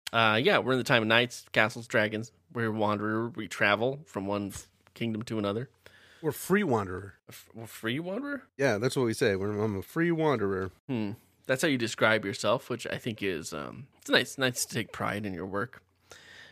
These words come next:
Speaker 1: Um, we've been traveling, and we travel. We get to this town, and it's clearly been attacked by dragons 'cause it's
Speaker 2: Yeah.
Speaker 1: got all the telltale signs.
Speaker 2: Nobody wants to say it, but, you know, it's obvious.
Speaker 1: Yeah, everybody's thinking it. Uh, we go to an inn, which is classic and awesome,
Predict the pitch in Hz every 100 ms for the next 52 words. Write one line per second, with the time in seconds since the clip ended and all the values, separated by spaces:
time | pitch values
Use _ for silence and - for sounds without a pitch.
0 | - _ 120 117 113 113 110 123 190 220
1 | 131 113 113 95 113 120 - 127 113 117
2 | 120 135 131 113 - - 107 98 98 110
3 | 107 - - - 226 226 220 214 196 160
4 | 131 123 110 110 104 - 104 104 104 104
5 | - 120 98 101 92 104 95 98 98 90
6 | - 98 - 95 110 92 98 120 - _
7 | - - _ 143 147 139 131 - 113 -
8 | 123 104 90 101 95 - - - 101 90
9 | - _ - 101 95 92 101 - _ 131
10 | 123 - _ _ 123 117 110 95 - -
11 | - 123 - - 107 107 104 123 131 131
12 | 127 127 95 120 117 123 113 110 113 107
13 | 107 - 113 104 104 101 104